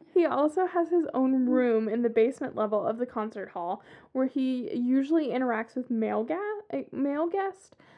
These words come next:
Speaker 1: Um, just across from Paul's room is another occupied by a ghostly resident. Um, this spirit is known as Lucy. She is rumored to be,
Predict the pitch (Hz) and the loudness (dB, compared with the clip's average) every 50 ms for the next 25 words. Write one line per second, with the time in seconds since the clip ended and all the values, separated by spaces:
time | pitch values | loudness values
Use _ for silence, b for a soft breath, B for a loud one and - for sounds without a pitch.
0 | b b b 277 277 277 262 254 240 240 240 - 285 294 - - 311 311 - - | b b b -2 0 0 2 0 0 -2 -2 -4 -4 -6 -6 -8 -10 -8 -6 -2
1 | 277 240 226 233 269 285 - - - 403 381 359 - - 381 381 381 370 370 - | -2 0 0 0 -2 -4 -8 -10 -6 -6 -4 -4 -4 -2 0 0 0 0 -2 -2
2 | 381 381 370 359 - - 285 277 254 247 240 233 240 247 254 247 - - 247 254 | -2 -2 -2 -2 -2 -4 -2 -2 0 0 2 2 2 2 0 -2 -2 -4 -6 -6
3 | - - 302 302 - - 277 277 269 - 277 269 269 262 294 294 294 - - 311 | -4 -4 -4 -4 -2 -4 -4 -4 -2 -2 -2 -2 -2 -2 -4 -6 -6 -8 -6 -6
4 | 302 311 311 302 311 311 294 320 320 330 339 - - _ B B B B B B | -4 -2 -2 -2 -2 -2 -2 -4 -4 -4 -6 -10 -14 _ B B B B B B
5 | B - 269 269 254 233 240 240 277 294 - - - 330 339 339 - - 269 247 | B -2 0 0 0 0 0 -2 -4 -6 -6 -4 0 0 2 2 2 0 -2 0
6 | 254 240 226 226 233 247 240 - 226 226 226 214 214 214 - - - - 269 370 | 2 2 2 2 0 0 -2 -2 0 2 2 0 0 -2 -8 -8 -6 -4 -4 -6
7 | - b b b b b b b b - - - 311 311 311 330 311 302 302 330 | -6 b b b b b b b b -8 -2 0 2 2 2 2 0 2 0 2
8 | 349 370 392 370 359 - - 339 330 302 285 285 285 277 269 | 2 2 0 0 -2 -4 -6 -4 -2 -2 -2 -2 -4 -4 -6